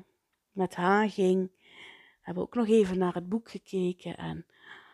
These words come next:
oh, daar voel ik de energie gewoon stromen, hè. Het is zo, eh, fantastisch en geweldig dat dit boek er, ehm, gaat komen en dat we dat samen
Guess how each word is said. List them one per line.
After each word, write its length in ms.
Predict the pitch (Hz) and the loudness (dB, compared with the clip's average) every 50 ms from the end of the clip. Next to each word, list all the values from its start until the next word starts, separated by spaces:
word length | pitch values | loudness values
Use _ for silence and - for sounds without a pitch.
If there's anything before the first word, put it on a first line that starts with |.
| _ _ _ _ _ | _ _ _ _ _
oh, 260 | 190 185 185 185 185 | -4 -2 0 0 0
daar 160 | 185 180 175 | 0 -2 -4
voel 160 | - - 208 | -2 0 0
ik 220 | 208 190 - - - | 0 0 0 -4 -10
de 100 | - - | -10 -8
energie 480 | - 202 196 190 180 170 196 202 202 | -4 -4 -2 -2 -4 -4 -4 -6 -6
gewoon 340 | 185 - 190 185 190 190 185 | -6 -8 -6 -4 -2 -2 -4
stromen, 680 | - - - - - - - 208 208 202 202 190 180 175 | -4 -6 -14 -18 -18 -12 -8 -4 -4 -2 -2 -2 -2 -2
hè. 160 | 170 175 175 202 220 - _ - - - - - - - - _ _ | -4 -4 -4 -6 -6 -10 _ -20 -20 -20 -20 -20 -20 -20 -20 _ _
Het 80 | _ | _
is 240 | 185 180 - - - | -12 -8 -8 -6 -4
zo, 380 | - 214 220 220 214 202 185 - - - - _ _ _ | 0 2 2 2 2 0 -2 -6 -16 -20 -20 _ _ _
eh, 260 | _ - 190 196 190 185 | _ -10 -10 -8 -10 -10
fantastisch 720 | - - - 202 180 - - 196 202 196 - - 190 175 - | -12 -10 -8 -8 -8 -8 -6 -8 -8 -6 -8 -12 -10 -6 -4
en 100 | 185 180 | -4 -4
geweldig 500 | - 180 170 175 185 190 190 180 180 - | -4 -4 -2 0 0 2 0 0 -4 -6
dat 260 | - - 180 - _ | -10 -14 -14 -12 _
dit 220 | - 185 - _ _ | -14 -14 -14 _ _
boek 280 | - 180 196 214 208 - - | -8 -6 -6 -6 -6 -8 -12
er, 200 | - 196 - - - _ - - - - - - - _ _ _ | -12 -12 -12 -14 -20 _ -20 -20 -20 -20 -20 -20 -20 _ _ _
ehm, 560 | _ - 180 175 175 180 180 185 185 180 180 185 185 _ _ _ _ _ _ _ _ _ _ _ _ _ _ _ _ _ _ _ _ | _ -10 -8 -6 -4 -4 -4 -4 -4 -4 -6 -8 -10 _ _ _ _ _ _ _ _ _ _ _ _ _ _ _ _ _ _ _ _
gaat 300 | - - 196 185 - - | -4 -2 -2 -2 -2 -4
komen 520 | - - 190 190 208 226 208 202 180 160 | -4 0 2 4 4 4 2 0 -2 -2
en 160 | 113 180 185 | -2 -2 -2
dat 280 | 185 180 175 180 - - | -2 -2 -4 -6 -6 -10
we 80 | 185 180 | -10 -8
dat 220 | 180 180 - - | -8 -8 -10 -12
samen 640 | - - - 175 190 196 196 196 190 185 180 175 | -14 -8 -4 -2 -2 0 0 0 -2 -2 -4 -4